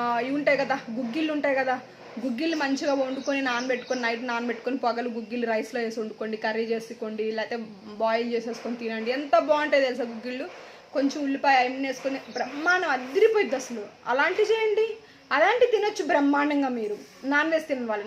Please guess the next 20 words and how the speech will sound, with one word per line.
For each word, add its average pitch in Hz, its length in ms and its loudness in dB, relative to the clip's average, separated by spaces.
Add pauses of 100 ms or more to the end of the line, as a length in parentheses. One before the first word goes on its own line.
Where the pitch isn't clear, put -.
నాన్ 269 160 2
వెజ్ 320 180 0
తినే 311 220 -2
వాళ్ళైతే 311 280 0 (100)
ఈ - 20 4 (120)
ఆప్షన్స్ 277 360 -4
ఎంచుకోవచ్చు. 233 480 -4 (560)
ఏదైనా 311 340 6 (140)
గ్రేవీ 269 280 4 (100)
గ్రేవీగా 262 440 2
పెట్టుకొని 247 460 -2 (100)
అలా 339 160 -2 (140)
తినొద్దు, 233 480 0 (340)
just 240 220 -4 (160)
ఫ్రై 247 180 2 (140)
లాగా 302 200 4 (100)
చేసేసుకోవటం. 240 680 -2 (480)
ఫ్రై 294 160 2 (120)
అన్నారని 320 380 -2 (120)
ఆయిల్ 285 180 0